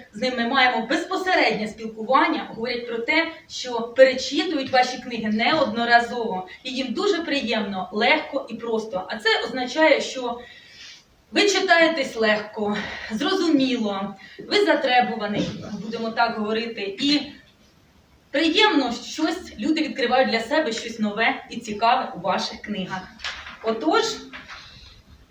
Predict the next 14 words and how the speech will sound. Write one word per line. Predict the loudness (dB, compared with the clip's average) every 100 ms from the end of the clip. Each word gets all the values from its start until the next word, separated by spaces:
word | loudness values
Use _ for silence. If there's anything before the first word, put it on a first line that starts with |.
| _ _ _ _ -20 -20 -20 -20 -20 -20 _ _
отож, | -18 -10 -8 -6 -8 -10 -18 -20 -20 -18 -14 -12 -14 -10 -10
у |
соцмережах | -2 -2 -2 2 4 4 6 4 4 -2
Олександр | -2 -2 -2 0 0 -4 -4
написав: | -6 -4 -6 -4 -4 -4 -12 _ -20 -20 -20 -16
Щодня | -2 0 2 4 4
долаю | 4 4 6 6
безліч | 6 2 2 -4 -8
сумнівів, | -6 -4 -2 -2 -2 -4 -4 -12
чомусь | -6 0 0 0 0
їх | 0
досі | 0 -4 -4
багато. | -6 -4 -2 -4 -6 -10 -12 -4
Роблю | 2